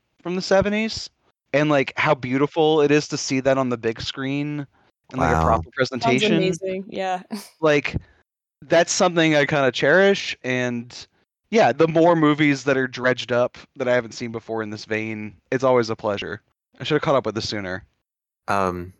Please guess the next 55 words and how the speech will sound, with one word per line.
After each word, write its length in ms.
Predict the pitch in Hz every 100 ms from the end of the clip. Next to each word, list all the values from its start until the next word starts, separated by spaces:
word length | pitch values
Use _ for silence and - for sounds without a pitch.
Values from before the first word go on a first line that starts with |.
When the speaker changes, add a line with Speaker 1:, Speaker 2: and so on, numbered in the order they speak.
| _ _ _ _ _ 110
Speaker 2:
this 220 | 127 -
might 180 | 127 110
seem 220 | 123 117
like 160 | 117 110
a 80 |
random 360 | 110 117 113 110
thought, 260 | 120 117 107
but 100 | 107
I'll 120 | 98
also 360 | 98 101 - 95
say 360 | - 98 95
to 120 | 95
any 140 | 95 95
of 100 | 92
our 140 | 90
listeners 480 | 87 90 - 92 90
who, 320 | 92 92 92
as 220 | 87 95 92
a 60 |
child, 500 | 85 92 90 92 90
enjoyed 580 | 90 95 95 92 90 82
The 80 | 92
Watcher 400 | 85 87 - 95
in 120 | 87
the 80 | 82
Woods, 600 | 90 95 117 - - _ _ _ _ _ -
you'll 220 | 107 101
also 320 | 87 - 85
enjoy 300 | 80 78 73
this. 540 | - - - - - - _ _
Speaker 1:
No 180 | 139 170
Bette 240 | 175 185
Davis 380 | 151 156 135 127
to 80 | -
be 100 | 120
found 280 | - 113 107
on 60 | 92
this 180 | 101
one, 140 | - -
though, 160 | - - - _ -
unfortunately. 520 | - - - - 117 _ _ _ _
Speaker 2:
You, 140 | - 101
you'll 180 | 117 117
just 160 | 117
have 120 | 131 -
to 80 |
double 260 | 110 107 98
feature 400 | - 98 98 90
this 320 | 87 87 -
with 200 | 87 76
Burnt 220 | 85 82
Offerings 720 | 57 76 - 78 73 82 -
to 120 | - 80
get 220 | 85 78
your 400 | 180 156 170